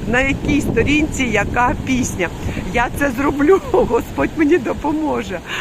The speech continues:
Але мені потрібна була сьогодні. Я знала, яка, тому що в мене вже була мелодія. Ну, де вона знаходиться на моїх сторінках, я точно не знала. І от я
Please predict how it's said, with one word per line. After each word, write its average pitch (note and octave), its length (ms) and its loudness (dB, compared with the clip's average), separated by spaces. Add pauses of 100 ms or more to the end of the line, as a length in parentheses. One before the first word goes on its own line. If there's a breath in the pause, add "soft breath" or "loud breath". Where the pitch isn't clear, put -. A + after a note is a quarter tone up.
(300 loud breath)
Але C#4+ 380 2
мені F4 280 2
потрібна D#4+ 540 0
була D4+ 300 0
сьогодні. A#3 640 0
Я B3+ 180 0
знала, C4 360 0
яка, A3 640 0 (340 loud breath)
тому D4+ 240 2
що E4 180 0
в - 20 0
мене D4+ 220 2
вже C#4 200 0
була C#4+ 240 0
мелодія. C4 680 0
Ну, C#4 240 0 (100)
де A4+ 220 2
вона F#4 280 2
знаходиться D#4 760 -2
на C4 120 0
моїх C#4+ 300 0
сторінках, C4 600 -2 (420 loud breath)
я B3+ 120 0
точно C4 420 -2
не B3 140 0
знала. F3+ 420 0 (320 loud breath)
І E4+ 120 4
от G4 220 2
я C4 300 2